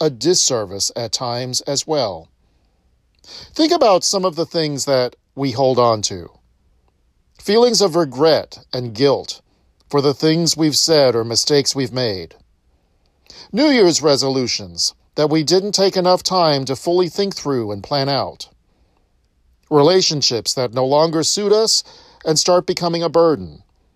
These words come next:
Expectations of ourselves and others that are unrealistic. Jobs that are not fulfilling.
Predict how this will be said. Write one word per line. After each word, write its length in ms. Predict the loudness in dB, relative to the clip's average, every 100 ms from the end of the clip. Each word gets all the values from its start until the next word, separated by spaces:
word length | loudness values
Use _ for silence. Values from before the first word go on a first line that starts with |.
| _ _ _ _ -2
Expectations 880 | -2 0 -2 -2 2 2 2 -2 -2
of 100 | 2
ourselves 720 | 2 2 2 4 4 0 -2 -4
and 160 | 0
others 560 | 2 2 0 -4 -8 -10 _
that 120 | -2
are 100 | 0
unrealistic. 920 | 0 0 0 2 2 0 -2 -8 -16 _ _ _ _ _ _ _ _ _ -6
Jobs 680 | 0 2 2 0 -4 -8 -8 _ -2
that 120 | 0
are 80 | 2
not 240 | 2 0
fulfilling. 640 | -2 -2 -2 -2 -4 -12